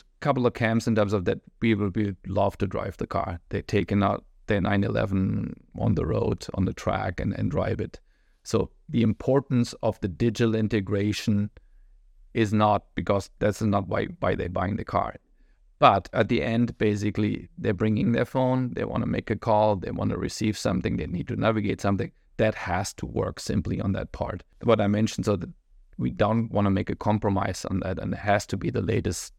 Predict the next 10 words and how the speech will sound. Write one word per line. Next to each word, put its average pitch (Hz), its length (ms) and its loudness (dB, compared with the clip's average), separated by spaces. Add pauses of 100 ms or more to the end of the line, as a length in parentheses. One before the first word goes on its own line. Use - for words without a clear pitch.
and 92 120 -2
greatest 95 500 -4 (160)
state-of-the-art 95 800 -2
technology 95 560 -4
in 92 160 -2
that. 92 160 -8 (760)
On 117 120 2
the 135 120 6
other 151 180 8
hand 127 540 2